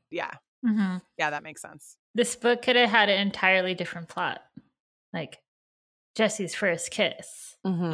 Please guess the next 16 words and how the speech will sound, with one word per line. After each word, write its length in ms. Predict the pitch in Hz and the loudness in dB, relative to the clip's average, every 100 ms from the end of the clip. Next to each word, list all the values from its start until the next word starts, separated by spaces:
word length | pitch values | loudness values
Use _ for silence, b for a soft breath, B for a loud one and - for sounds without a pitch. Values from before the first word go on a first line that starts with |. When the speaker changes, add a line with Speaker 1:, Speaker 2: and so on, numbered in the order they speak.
| 156 | -4
Speaker 1:
Mm-hmm. 160 | 156 151 | -8 -8
Speaker 2:
or 40 | 175 | -8
something. 520 | 185 165 202 214 - _ _ _ _ _ - | -8 -10 -14 -18 -20 _ _ _ _ _ -2
That 140 | 214 | 0
would 20 | |
have 80 | 208 | 0
been 180 | 185 151 | -2 -6
better. 480 | 160 - 127 - - _ _ _ _ | -8 -8 -10 -12 -18 _ _ _ _
Speaker 1:
Yeah. 300 | 147 139 139 - _ _ _ _ _ - | -16 -14 -14 -18 _ _ _ _ _ -16
Fair 160 | 165 | -14
Speaker 2:
Don't 100 | 160 | -8
Speaker 1:
enough. 120 | 208 196 | -6 -6
Speaker 2:
you 60 | |
think 220 | 214 196 | -6 -8
so? 360 | - 226 214 208 - _ - | -4 -2 -2 -4 -10 _ -8
Speaker 3:
Mm-hmm. 280 | 170 165 | -6 -4